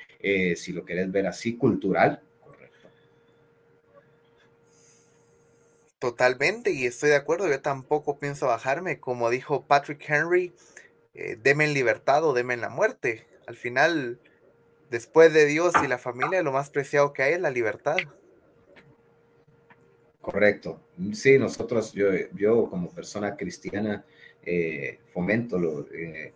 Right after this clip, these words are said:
Speaker 1: la familia, soy pro vida. De, de hecho, te lo, le, se los comunico acá, yo soy una persona pro vida, estoy completamente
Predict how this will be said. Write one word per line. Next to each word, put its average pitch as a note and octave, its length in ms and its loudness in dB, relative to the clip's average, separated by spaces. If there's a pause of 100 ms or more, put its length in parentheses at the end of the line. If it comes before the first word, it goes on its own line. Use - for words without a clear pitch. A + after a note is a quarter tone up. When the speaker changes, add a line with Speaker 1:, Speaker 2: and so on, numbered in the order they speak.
(240)
Speaker 1:
la D#2+ 160 -8
familia, G2 680 0 (260)
soy G#2 520 0 (240)
pro F#2 200 0
vida. G#2+ 360 2 (920)
De, D#2+ 460 -10
de F2 120 -4
hecho, E2 240 -4
te F2 120 -6
lo, D#2+ 140 -6 (220)
le, E2 300 -10
se F#2 140 -10
los E2+ 140 -6
comunico D#2+ 380 -8
acá, - 200 0
yo A2+ 120 2
soy F2 180 -8
una F2+ 120 -6
persona E2+ 340 -14
pro - 140 -18
vida, F#2 160 0
estoy G2+ 220 -4
completamente A2+ 1080 0